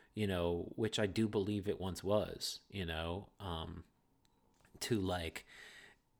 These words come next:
the has-been and the monotony and, like, the boring design and, like,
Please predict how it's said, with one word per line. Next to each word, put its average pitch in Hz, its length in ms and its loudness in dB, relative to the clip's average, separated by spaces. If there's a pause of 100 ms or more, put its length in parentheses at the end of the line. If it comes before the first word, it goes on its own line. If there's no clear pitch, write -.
(760)
the 113 200 0
has-been 98 1200 -2
and 92 420 -4
the 98 80 -4
monotony 92 1120 -2
and, 90 380 -8
like, 90 520 -10
the 104 80 -4
boring 104 540 0
design 92 1120 -4 (260)
and, 87 520 -6 (180)
like, 90 480 -4